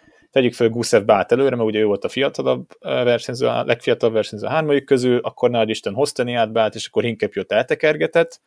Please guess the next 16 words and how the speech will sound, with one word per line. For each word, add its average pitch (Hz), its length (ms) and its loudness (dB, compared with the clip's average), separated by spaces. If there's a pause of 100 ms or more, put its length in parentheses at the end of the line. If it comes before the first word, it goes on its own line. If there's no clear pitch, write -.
Hát, 131 200 -4
ö, 139 320 0 (800)
Hincapie 131 640 0
ugye 127 360 -2
eltekergetett, 104 1200 0
de 113 720 0 (280)
ennyi 117 240 -2
történt, 101 400 0
tehát 98 160 -4
igazából 113 380 -2
más 113 200 -4
nem 113 140 -10
volt 104 360 -4
a 110 100 -8 (180)
Discovery 98 560 -10
részéről. 92 520 -14